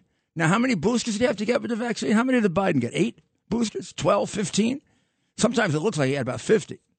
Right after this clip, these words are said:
No, I think he had four. But it gives you an idea that this isn't a vaccine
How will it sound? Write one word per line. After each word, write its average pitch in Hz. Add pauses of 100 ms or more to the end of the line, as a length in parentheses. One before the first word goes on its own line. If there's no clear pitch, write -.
(360)
No, 92
I -
think 123
he 123
had 113
four. - (1000)
But 160
it -
gives 254
you 220
an 180
idea 165
that 143
this 190
isn't 165
a 135
vaccine 151